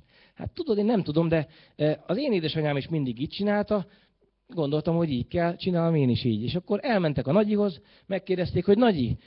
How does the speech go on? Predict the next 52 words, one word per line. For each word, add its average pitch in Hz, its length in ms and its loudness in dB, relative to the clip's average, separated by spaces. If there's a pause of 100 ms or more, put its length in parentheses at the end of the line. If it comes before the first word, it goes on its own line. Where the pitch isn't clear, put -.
(120)
miért 320 260 -2
kell 175 160 2
levágni 156 420 2
mind 175 220 2
a 151 60 4
két 151 220 -4
végét?” 151 300 -2
Mert 156 140 -2
közben 175 220 -2
az 180 80 0
édesanyja 143 320 -2
is 127 100 -4
elkezdett 131 380 -2
gondolkozni, 147 500 0
addig 160 200 -2
fel 135 220 0
sem 131 160 -4
merült 135 220 2
benne. 175 320 0 (200)
„Miért 320 220 0
kell 185 120 -2
levágni 160 300 2
mind 170 160 2
a 147 60 2
két 160 200 -4
végét 147 280 -2
a 143 40 -4
pulykának? 127 480 -2
Jobb 208 120 4
lesz 214 200 -2
így 220 160 0
az 147 120 0
íze, 196 280 -2
vagy 131 160 -4
minden?” 175 260 -2
Azt 165 140 -6
mondja, 170 180 0
hogy: 165 120 0
„Á, 240 200 -4
dehogy, 202 300 0
gyermekeim, 160 580 0 (220)
csak 180 160 -2
kicsi 196 220 -2
volt 160 200 2
a 160 40 -2
sütőnk, 147 380 0
és 147 100 -2
nem 165 200 0
fért 127 200 -2
be 123 80 -2
a 113 60 0
pulyka, 214 460 4